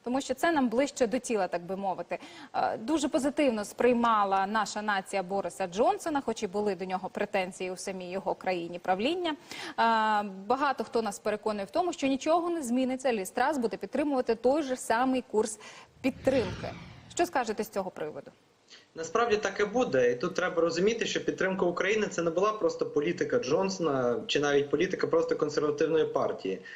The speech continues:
Speaker 2: Насправді підтримка України — це та політика, це той напрямок, який британці визначили для себе як, е,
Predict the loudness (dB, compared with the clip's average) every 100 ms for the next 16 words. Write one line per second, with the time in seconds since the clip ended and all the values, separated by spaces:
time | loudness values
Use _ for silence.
0 | -12 -4 -2 0 0 0 -2 -2 0 2
1 | 2 4 4 4 2 2 0 -2 0 2
2 | 2 -2 -8 -14 -4 -2 0 -2 -2 -2
3 | -4 -2 -2 -2 -2 -2 -2 2 2 4
4 | 0 0 -2 -2 -2 -2 -2 -4 0 0
5 | 0 -4 -2 -2 0 0 0 2 2 0
6 | 2 0 0 0 0 0 2 2